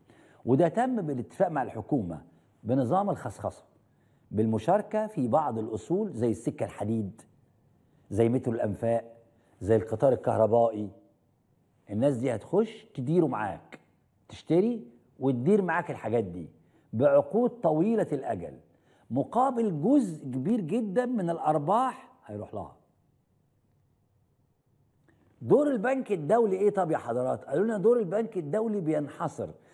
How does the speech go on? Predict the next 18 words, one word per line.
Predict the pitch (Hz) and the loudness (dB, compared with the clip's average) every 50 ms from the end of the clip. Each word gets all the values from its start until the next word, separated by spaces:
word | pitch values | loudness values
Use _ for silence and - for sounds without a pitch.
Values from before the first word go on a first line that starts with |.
| _ _ _ | _ _ _
في | - 165 175 165 170 | -6 -4 -2 -2 -2
إمداد | 165 160 151 139 196 233 254 226 | -2 0 2 4 4 4 4 2
الحكومة | 262 190 - - 160 156 - 214 226 233 233 233 202 - - | 0 -4 -6 -6 -8 -4 0 0 0 0 0 -2 -4 -6 -6
بالدراسات | 123 117 135 117 110 104 127 123 120 113 98 - 165 180 190 180 185 - | -4 -4 -4 -2 -2 0 0 0 0 -2 -2 -2 -2 -2 -2 -2 -4 -2
والمشورة، | 135 147 143 135 135 127 110 - 127 107 87 78 73 - _ _ _ _ _ _ _ _ _ - | -2 0 0 0 -2 -6 -6 -6 -8 -8 -8 -8 -12 -16 _ _ _ _ _ _ _ _ _ 0
وأيضًا | - 117 151 170 190 233 247 226 175 160 147 139 127 - - | 4 4 4 4 4 2 4 4 4 2 2 0 -2 -6 -10
استبدال | 127 - - - 156 135 120 120 123 185 214 233 | -10 -10 -6 -4 -4 -4 -2 0 2 2 2 2
الديون | 226 190 165 151 156 175 190 220 240 254 254 233 214 - - | 0 -2 -4 -2 -2 -2 0 0 0 -2 -2 -4 -4 -6 -4
بأصول | 120 123 156 147 151 135 - - 190 208 196 | -2 -2 0 0 0 -2 0 0 2 2 2
مملوكة | 175 160 151 139 135 156 160 160 139 | 2 0 0 0 0 0 -2 -2 -2
للدولة"، | 123 113 98 92 104 98 87 76 71 69 - - _ _ _ _ _ _ _ _ _ _ - | -6 -6 -6 -4 -4 -4 -4 -6 -8 -14 -18 -20 _ _ _ _ _ _ _ _ _ _ -6
ودي | 113 113 110 131 165 | -4 -2 0 0 0
أحد | 165 139 139 127 117 | -2 -2 -4 -4 -4
الأفكار. | 113 - 101 - - - 98 85 76 - - _ _ _ _ _ - - _ _ - | -4 -6 -6 -10 -10 -8 -8 -8 -8 -10 -18 _ _ _ _ _ -20 -20 _ _ 0
لكن | 123 156 190 - - 185 170 147 | 2 2 2 2 0 -2 -2 -2
كل | - - - 233 262 285 285 262 247 226 | -2 0 2 4 4 4 4 4 4 2
ده | 214 226 214 | 2 2 0
واقف | 220 233 254 262 240 254 277 226 - - - | 0 -2 -2 -4 -4 -4 -6 -6 -8 -16 -20